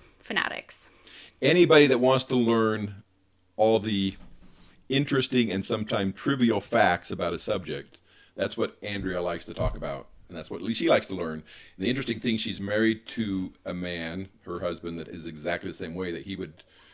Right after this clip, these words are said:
Speaker 2: from a kid, he would always come out and say, "Well, I just learned this at school," and you're going, "Okay, why do you remember that? It's not important." But it's, but it's neat facts, and they're interesting facts, and they're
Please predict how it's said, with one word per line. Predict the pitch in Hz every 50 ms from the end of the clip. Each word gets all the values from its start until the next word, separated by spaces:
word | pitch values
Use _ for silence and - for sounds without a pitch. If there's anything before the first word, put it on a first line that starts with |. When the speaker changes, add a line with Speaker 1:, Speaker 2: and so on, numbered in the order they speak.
| _ _ _ _
Speaker 2:
from | - 107 95
a | 92
kid, | - - - - - 131 104 85 80 - -
he | 98 107
would | 98 92
always | 95 95 95 92 -
come | - - 101
out | 95 90
and | 95
say, | - 98 90
"Well, | 87 104 131 175 - - -
I | - - -
just | - - -
learned | - 110 107 110
this | 113 110 - -
at | -
school," | - - 113 107 92 82 76 76
and | 78 85
you're | 85 82
going, | 87 87 87 87
"Okay, | 85 - 92 90 82 78 73 - _ _ _ _ _ _ _ _ _ _ _ _ -
why | - - 80
do | 92 95
you | 101 110
remember | 107 113 113 107
that? | 104 107 110 113 -
It's | - - - - 262 - - - - - -
not | - 90 90 95
important." | 85 - - 85 67 52 53 - - _ _ _ - - - - - - - - - _ -
But | - 113 107
it's, | 107 107 - - - - -
but | 117 - 113
it's | 107 110
neat | 135 139 139 139
facts, | - 143 135 135 107 - - - - - - - -
and | 110 107
they're | 98 95 92 - _ _ -
interesting | - 139 135 - 123 - 120 110 98
facts, | - 107 101 92 92 - -
and | 95 90
they're | 87 -